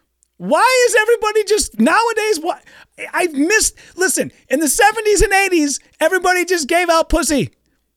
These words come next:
In the nineties, it's, it, it, you know, like, aids had been, like, around for a while. People started getting some morals.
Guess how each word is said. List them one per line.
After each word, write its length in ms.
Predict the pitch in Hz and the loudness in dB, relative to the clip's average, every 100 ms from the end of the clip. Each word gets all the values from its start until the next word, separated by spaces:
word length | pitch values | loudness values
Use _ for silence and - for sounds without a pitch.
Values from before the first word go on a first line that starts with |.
| _ _ _ _ | _ _ _ _
In 180 | 285 370 | -4 -2
the 100 | 370 | -2
nineties, 580 | 349 359 415 381 392 370 | 0 0 0 0 0 -2
it's, 240 | 330 381 | -4 -4
it, 200 | 330 311 | -4 -4
it, 300 | 262 262 247 | -6 -8 -2
you 60 | 262 | 0
know, 120 | 262 | 2
like, 220 | 247 247 277 | 0 -2 -2
aids 260 | 370 392 | 0 -2
had 100 | 370 | -2
been, 160 | 359 359 | -2 0
like, 160 | 330 | 0
around 380 | 330 330 330 339 | 0 0 0 0
for 100 | 339 | -2
a 80 | 339 | -2
while. 400 | 320 330 339 320 | 0 0 0 0
People 280 | - 370 370 | -2 -4 -4
started 300 | 381 349 311 | -4 -4 -4
getting 200 | 330 320 | -4 -2
some 160 | 302 | -2
morals. 560 | 285 330 339 349 339 294 | 0 0 2 0 -2 -6